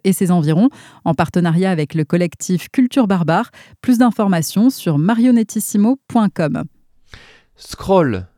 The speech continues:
Speaker 2: Le festival du numérique des bibliothèques de Toulouse Métropole revient du vingt-huit février au quinze mars.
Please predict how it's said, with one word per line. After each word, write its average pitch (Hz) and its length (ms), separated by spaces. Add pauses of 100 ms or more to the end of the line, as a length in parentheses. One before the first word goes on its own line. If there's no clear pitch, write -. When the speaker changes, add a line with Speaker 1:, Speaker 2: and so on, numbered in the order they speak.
(100)
Speaker 2:
Le 104 160
festival 139 720
du 107 120
numérique 156 600
des 143 120
bibliothèques 135 640
de 101 160
Toulouse 113 400
Métropole 117 680 (240)
revient 135 500
du 110 180
vingt-huit 127 300
février 104 540
au 139 160
quinze 101 260
mars. 107 340